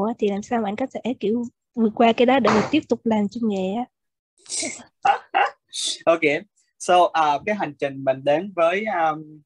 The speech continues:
Speaker 2: cái Shark Tank là như vậy. Ờ, cái thời điểm mà mình, à, làm ở Smart Lock thì khoảng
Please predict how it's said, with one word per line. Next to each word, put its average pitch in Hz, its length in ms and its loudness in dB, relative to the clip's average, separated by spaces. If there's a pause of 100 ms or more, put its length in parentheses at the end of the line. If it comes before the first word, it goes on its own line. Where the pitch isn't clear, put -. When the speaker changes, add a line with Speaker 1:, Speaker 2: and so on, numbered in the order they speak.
(120)
Speaker 2:
cái 156 120 -4
Shark 147 220 -6
Tank 143 140 -2
là 127 60 -4
như 143 180 -10
vậy. 117 160 -2 (480)
Ờ, 123 320 0
cái 202 120 0
thời 160 180 0
điểm 123 300 -2
mà 160 160 2
mình, 127 280 -4
à, 117 340 -6 (360)
làm 120 260 -4
ở 110 100 -6
Smart - 280 -6
Lock 185 200 0
thì 131 160 -10
khoảng 117 320 -6